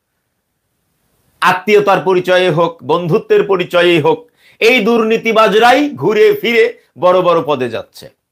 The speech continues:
অথচ দুর্নীতির বিরুদ্ধেই ছিল আমাদের সংবিধান, সংগ্রাম, অনিয়মের বিরুদ্ধেই ছিল আমাদের সংগ্রাম। অথচ, অথচ গত চার মাস পার হলেও এখনো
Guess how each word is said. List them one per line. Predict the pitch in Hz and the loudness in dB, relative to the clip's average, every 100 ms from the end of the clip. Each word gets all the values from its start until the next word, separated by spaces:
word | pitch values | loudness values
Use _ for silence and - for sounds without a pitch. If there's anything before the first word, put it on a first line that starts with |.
| _ _ - - | _ _ -14 -4
অথচ | 170 214 269 | 0 2 2
দুর্নীতির | 214 170 262 277 294 294 294 285 | 0 2 2 2 0 0 0 0
বিরুদ্ধেই | 247 277 285 - 311 285 | 2 0 0 2 2 0
ছিল | 294 | 0
আমাদের | 277 247 247 233 | 2 2 0 -2
সংবিধান, | - 185 151 127 107 - _ 123 - 95 | -2 -6 -6 -10 -10 -12 _ -20 -20 -20
সংগ্রাম, | 107 208 170 143 104 85 _ _ _ _ _ _ _ _ - | -4 -2 0 0 -2 -6 _ _ _ _ _ _ _ _ -2
অনিয়মের | 180 226 247 277 277 285 214 | 2 2 4 2 4 2 2
বিরুদ্ধেই | 254 285 220 294 269 | -2 0 2 0 0
ছিল | 240 269 | -2 2
আমাদের | 285 262 226 240 | 2 2 0 0
সংগ্রাম। | - 185 135 117 90 _ _ _ _ _ _ _ | -2 -8 -6 -10 -12 _ _ _ _ _ _ _
অথচ, | - 170 202 233 - | -2 0 0 -2 0
অথচ | 151 180 285 247 | 0 2 0 0
গত | 165 190 190 226 - | 0 0 0 -2 0
চার | 208 226 247 233 | 4 6 6 4
মাস | 233 254 294 - | 4 2 2 -4
পার | - 196 196 | -2 0 2
হলেও | 185 247 147 - _ _ _ | 2 2 0 -4 _ _ _
এখনো | - 214 269 262 233 - | -2 0 0 0 0 -2